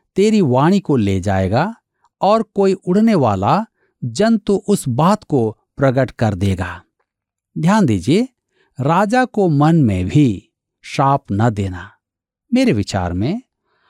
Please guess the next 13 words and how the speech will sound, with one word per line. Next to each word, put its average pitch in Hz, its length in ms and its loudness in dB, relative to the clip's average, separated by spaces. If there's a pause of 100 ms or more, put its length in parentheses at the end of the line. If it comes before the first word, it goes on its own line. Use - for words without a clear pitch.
(120)
शासकों 208 580 0
का 170 400 0 (220)
व्यंग 160 340 2
चित्र 156 360 -2
बनाना 107 640 0 (280)
उचित 151 380 -2
नहीं 110 280 2
है। 92 300 -8 (880)
पहला 214 280 2
पतरस 147 520 -2
दो 123 100 0
अध्याय 127 440 2
उसके 98 460 -4